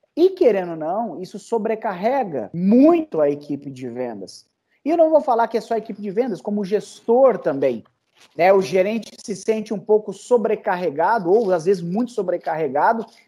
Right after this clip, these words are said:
de tantas frentes. E coisas importantes que eu vejo são deixadas de lado, Márcio. Por exemplo, será que ele tá tendo tempo hoje de treinar, desenvolver um sucessor pro seu lugar?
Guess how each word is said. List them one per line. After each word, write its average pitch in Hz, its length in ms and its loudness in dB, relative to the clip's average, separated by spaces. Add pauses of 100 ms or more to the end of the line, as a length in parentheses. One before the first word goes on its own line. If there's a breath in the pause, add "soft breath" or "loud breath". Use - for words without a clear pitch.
de 196 140 -2
tantas 294 560 -2
frentes. 254 500 -2 (260 soft breath)
E 262 100 0
coisas 339 400 2
importantes 233 680 2
que 233 80 0
eu 208 60 6
vejo 214 280 2
são 254 180 -8
deixadas 240 520 -2
de 247 60 -4
lado, 240 420 -2
Márcio. 117 400 -12 (540)
Por 233 160 6
exemplo, 160 440 0 (400)
será 262 300 2
que - 240 -10
ele 262 100 -8
tá - 140 0
tendo 220 340 -8
tempo 214 640 -2
hoje 202 240 2
de 160 200 -14
treinar, 190 580 -4
desenvolver 170 560 -6
um 202 100 -8
sucessor 180 600 -4
pro 151 100 -14
seu 147 160 -4
lugar? 143 480 0